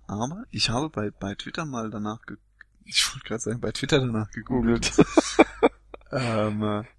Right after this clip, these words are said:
Speaker 1: und das Interessante war, ich habe das Tag mehrfach benutzt, aber es ist nirgends aufgetaucht. Also du konntest nach diesem Tag nicht suchen.
Speaker 2: Okay.
Speaker 1: Es kam immer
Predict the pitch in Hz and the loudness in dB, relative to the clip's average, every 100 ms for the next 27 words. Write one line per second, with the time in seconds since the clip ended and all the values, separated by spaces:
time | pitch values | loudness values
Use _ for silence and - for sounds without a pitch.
0 | _ - 113 107 - 107 101 104 110 117 | _ -4 -2 0 -2 -4 -8 -6 -6 -6
1 | 117 120 - - 113 - 110 - 117 - | -8 -10 -6 -4 -4 -6 -8 -6 -10 -6
2 | 107 110 110 - 101 101 104 156 - - | -4 -6 -12 -12 -6 -2 -2 -4 -8 -8
3 | - 107 104 110 - 117 127 113 101 101 | -6 -4 -4 -4 -4 -4 -6 -6 -10 -14
4 | - - - - - _ _ _ 101 110 | -16 -16 -14 -14 -16 _ _ _ -4 -4
5 | 101 - 113 - 117 127 160 - - 110 | -6 -10 -14 -8 -6 -6 -6 -6 -2 -2
6 | 127 - 143 131 - 117 - - 135 - | -2 -6 -8 -8 -8 -10 -8 -8 -8 -8
7 | - 143 135 107 147 - 104 - - 90 | -12 -14 -12 -14 -14 -8 -8 -2 0 0
8 | 107 - 113 98 127 147 175 | -2 -4 -4 -4 -6 -8 -10